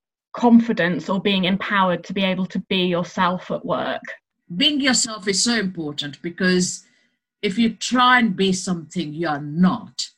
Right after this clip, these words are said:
Speaker 2: then you're going to fall foul of it, and you're not going to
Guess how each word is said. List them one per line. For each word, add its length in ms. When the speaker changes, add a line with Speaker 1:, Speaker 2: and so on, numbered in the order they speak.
Speaker 2:
then 140
you're 180
going 220
to 80
fall 460
foul 360
of 180
it, 240
and 160
you're 100
not 320
going 380
to 240